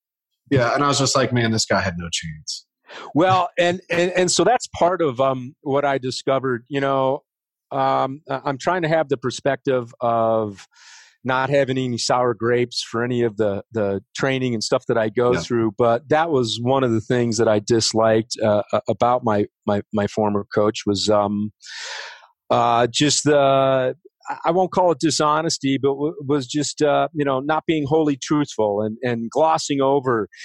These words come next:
Speaker 1: Mm-hmm.
Speaker 2: details. And, you know, that's always been a thing about me is, uh,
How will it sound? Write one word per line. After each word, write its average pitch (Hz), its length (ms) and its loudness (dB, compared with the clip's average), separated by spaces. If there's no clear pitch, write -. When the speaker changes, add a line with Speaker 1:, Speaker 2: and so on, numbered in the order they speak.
Speaker 1:
Mm-hmm. 135 200 0
Speaker 2:
details. 107 580 0
And, 123 580 -2
you 127 80 -4
know, 123 160 0
that's 147 200 -2
always 139 180 0
been 131 140 -2
a 120 60 -4
thing 135 180 -4
about 135 320 0
me 110 140 -6
is, 107 280 -2
uh, 113 160 0